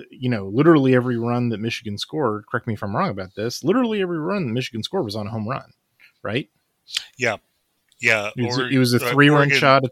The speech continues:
Speaker 1: two-run shot, a three-run shot, right?
Speaker 2: Or Oregon, uh, late in the season, um, was giving up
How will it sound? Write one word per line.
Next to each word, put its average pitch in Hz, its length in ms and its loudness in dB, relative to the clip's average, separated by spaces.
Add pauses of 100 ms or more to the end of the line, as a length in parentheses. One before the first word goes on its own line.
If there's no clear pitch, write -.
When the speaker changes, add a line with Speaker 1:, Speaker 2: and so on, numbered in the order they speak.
Speaker 1:
two-run 131 300 2
shot, 123 260 0
a - 20 -4
three-run 110 400 -6
shot, 95 260 -10
right? 110 280 -6 (320)
Speaker 2:
Or 120 240 -8
Oregon, 113 540 -6 (300)
uh, 104 320 -2 (100)
late 123 220 -4
in - 40 -20
the 101 80 -14
season, 101 840 -2 (720)
um, 104 520 -8 (540)
was 107 460 -6 (160)
giving 127 300 -10
up 104 100 -6